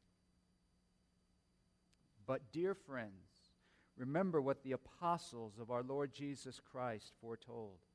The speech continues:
They said to you, 'In the last times there will be scoffers who will follow their own ungodly desires.'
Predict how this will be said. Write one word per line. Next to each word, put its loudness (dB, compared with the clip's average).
They -2
said 0
to -6
you, 0
'In -2
the 0
last 2
times -2
there -2
will 4
be -2
scoffers 0
who -12
will -8
follow 0
their -2
own -2
ungodly -2
desires.' -6